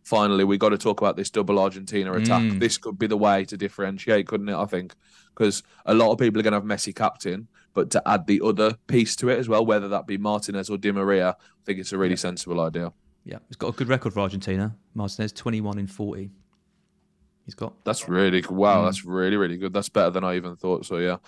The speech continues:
Speaker 2: Similar
Speaker 1: I think
Speaker 2: to,
Speaker 1: he's
Speaker 2: similar
Speaker 1: qui-
Speaker 2: to Mbappe's for France. I think he's got about one in two, something like that.
Speaker 1: Yeah, he's quite, I mean, he's eleven point five. He's very, very expensive, but I think with the Saudi Arabia fixture, you can stomach that, I think.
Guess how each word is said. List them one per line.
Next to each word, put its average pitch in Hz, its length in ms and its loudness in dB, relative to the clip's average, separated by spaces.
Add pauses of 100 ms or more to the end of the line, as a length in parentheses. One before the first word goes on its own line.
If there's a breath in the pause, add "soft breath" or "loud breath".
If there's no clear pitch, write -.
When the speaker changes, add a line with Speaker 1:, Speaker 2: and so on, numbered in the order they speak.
Speaker 2:
Similar 131 260 0
Speaker 1:
I - 40 0
think 117 120 2
Speaker 2:
to, 120 60 4
Speaker 1:
he's 110 80 4
Speaker 2:
similar 131 240 4
Speaker 1:
qui- 117 100 2
Speaker 2:
to 104 80 0
Mbappe's 98 380 -4
for 98 80 -14
France. 95 380 -8
I - 40 -20
think 104 100 -12
he's 95 80 -12
got 95 100 -14
about - 180 -14
one 95 140 -12
in 92 60 -14
two, 95 280 -16
something - 200 -18
like - 100 -18
that. - 80 -20 (1400)
Speaker 1:
Yeah, 104 200 0
he's 110 160 2
quite, - 200 2
I 120 80 2
mean, 131 160 2
he's 123 160 2
eleven 117 340 4
point 107 220 0
five. 95 180 0
He's 101 180 0
very, 104 400 2
very 95 320 -2
expensive, 92 680 -6
but 90 180 2
I 95 100 4
think 95 300 -2
with 98 160 0
the 101 80 -4
Saudi 98 360 2
Arabia 95 380 0
fixture, - 380 -8
you 98 140 0
can 101 160 -8
stomach 107 420 -2
that, 110 140 4
I 98 60 4
think. 123 340 -4